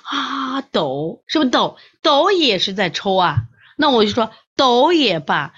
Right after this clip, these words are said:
上台紧张也罢，腿发抖也罢。小时候我们可能迟到了，被老师捞过来，老师在那训，吓得浑身发抖，是不是恐啊？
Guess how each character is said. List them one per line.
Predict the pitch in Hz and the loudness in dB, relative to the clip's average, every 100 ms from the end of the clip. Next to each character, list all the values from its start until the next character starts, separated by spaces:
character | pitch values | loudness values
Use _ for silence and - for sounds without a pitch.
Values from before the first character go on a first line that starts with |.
| _ | _
上 | - - 359 262 | -6 0 2 0
台 | 214 180 208 | -4 -4 -4
紧 | 208 220 190 165 | -2 0 0 2
张 | 226 269 262 | 0 2 2
也 | 170 151 | 2 2
罢， | 156 | -2
腿 | 156 _ - 165 | -4 _ -4 -2
发 | 151 202 | 0 0
抖 | 190 156 | -2 -4
也 | 170 147 | -4 -4
罢。 | 147 131 _ _ - - | -6 -8 _ _ -20 -12
小 | - 226 | -4 -2
时 | 262 | 0
候 | 277 | 2
我 | 226 | 2
们 | 190 208 240 - _ _ - | 4 4 2 -6 _ _ -6
可 | 202 | -2
能 | 220 | 0
迟 | - 247 | 0 0
到 | 247 | 2
了， | 185 | 2
被 | 185 | 2
老 | 202 156 | 2 0
师 | 160 208 208 208 _ | -2 0 0 -2 _
捞 | - 226 233 | 0 2 2
过 | 202 | 0
来， | 160 135 _ _ - | -4 -8 _ _ -6
老 | 165 | -4
师 | 156 | 0
在 | 220 | 2
那 | 220 | 2
训， | 220 - 247 196 _ | 0 0 -2 -4 _
吓 | - 233 | -6 -4
得 | 175 | -4
浑 | - 185 196 247 | -4 -2 0 0
身 | 226 202 190 | 0 0 0
发 | 202 185 | -2 -4
抖， | 180 117 - _ _ _ _ | -4 -10 -12 _ _ _ _
是 | - 359 | -2 2
不 | 339 | 2
是 | |
恐 | 294 - 208 165 | 0 -2 0 2
啊？ | 175 214 247 | 2 2 -2